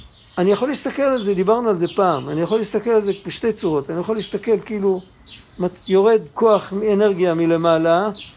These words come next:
ומשם מתחילים הצעדים ללכת, אחד גורם את השני, עד ה-,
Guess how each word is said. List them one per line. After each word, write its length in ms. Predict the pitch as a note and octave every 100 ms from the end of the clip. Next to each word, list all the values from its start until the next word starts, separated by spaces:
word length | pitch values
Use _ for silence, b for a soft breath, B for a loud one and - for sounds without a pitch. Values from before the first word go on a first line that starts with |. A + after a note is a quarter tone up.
| - - - - - D#3+
ומשם 680 | C#3+ F#3+ G#3+ C4 C4+ C#4 A#3
מתחילים 400 | G#3 A3 A3+ A3
הצעדים 480 | G#3+ G#3+ F3+ G#3+
ללכת, 400 | F#3+ G3+ B3 C4
אחד 240 | G3 G#3+ G3+
גורם 300 | F3+ G#3 G#3
את 120 | G3
השני, 560 | F#3+ G3 G3+ E4 F4+ E4+ - - - - - -
עד 320 | G#3+ B3 A3
ה-, 520 | A3+ G#3 G3+ G3 G3